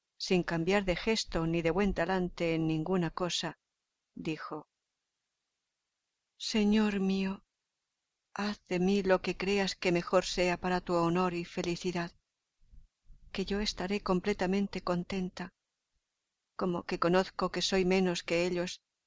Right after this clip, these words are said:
y que no era digna de este honor al que tú, por tu cortesía, me trajiste". Gualtieri amó mucho esta respuesta, viendo que no había entrado en ella ninguna soberbia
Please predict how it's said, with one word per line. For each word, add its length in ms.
y 100
que 160
no 80
era 180
digna 460
de 160
este 300
honor 360
al 160
que 140
tú, 300
por 200
tu 140
cortesía, 680
me 140
trajiste". 680
Gualtieri 720
amó 280
mucho 380
esta 240
respuesta, 720
viendo 400
que 120
no 100
había 280
entrado 420
en 100
ella 240
ninguna 400
soberbia 720